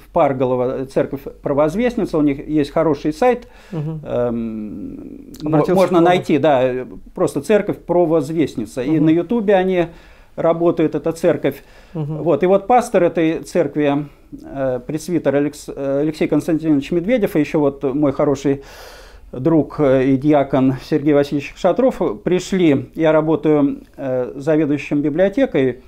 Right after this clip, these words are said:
Speaker 1: э, крупной христианской библиотекой Общества "Библия для всех" и
Speaker 2: Мгм.
Speaker 1: в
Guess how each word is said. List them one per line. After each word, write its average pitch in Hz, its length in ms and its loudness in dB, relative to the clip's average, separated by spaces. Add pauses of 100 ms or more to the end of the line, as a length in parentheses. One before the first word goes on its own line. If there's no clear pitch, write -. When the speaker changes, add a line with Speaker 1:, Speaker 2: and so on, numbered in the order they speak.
(440)
Speaker 1:
э, 110 600 -8
крупной 156 320 2
христианской 156 540 0
библиотекой 160 600 2
Общества 160 460 -2
"Библия 147 340 2
для 160 140 0
всех" 113 320 -4
и 160 260 2
Speaker 2:
Мгм. 175 160 -2
Speaker 1:
в - 40 -16